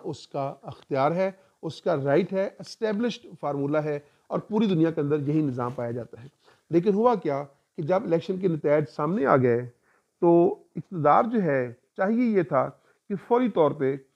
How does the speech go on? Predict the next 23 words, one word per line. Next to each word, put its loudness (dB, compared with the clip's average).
पाक-, 0
अवामी 2
लीग -2
जो -4
है -2
जो -4
शेख -10
मुजीबुर -4
रहमान -2
की -4
सरपरस्ती -2
में 0
काम -2
कर -2
रही 0
थी -6
उसको -6
चूँकि -2
अक्सरियत -2
हासिल 2
हो 2
गई 0
थी, -6